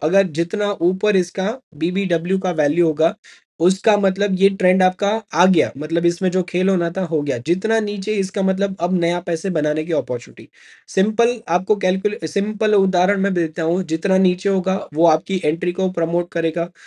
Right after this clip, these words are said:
जितना ऊपर होगा वो आपके एग्जिट को प्रमोट करेगा। यानी जितना नीचे मिले वहाँ पे आप समझिए नया बाय या नया सेल करने की अपॉर्चुनिटी,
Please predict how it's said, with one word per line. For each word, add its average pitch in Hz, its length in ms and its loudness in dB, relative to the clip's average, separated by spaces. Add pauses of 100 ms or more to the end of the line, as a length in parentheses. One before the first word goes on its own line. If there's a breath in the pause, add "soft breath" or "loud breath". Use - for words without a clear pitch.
(180 loud breath)
जितना 180 380 2
ऊपर 170 320 2
होगा 170 280 2
वो 160 140 2
आपके 151 320 -4
एग्जिट 147 280 -2
को 160 140 -4
प्रमोट 135 320 -4
करेगा। 113 320 -6 (320)
यानी 165 220 2
जितना 170 340 -2
नीचे 180 320 -2
मिले 190 300 0 (380 soft breath)
वहाँ 139 300 -2
पे 196 80 2
आप 185 100 2
समझिए 180 400 -2
नया 170 300 2
बाय 160 260 -2
या 185 140 0
नया 165 240 -2
सेल 165 220 -2
करने 151 260 -2
की 165 100 -6
अपॉर्चुनिटी, 123 560 -6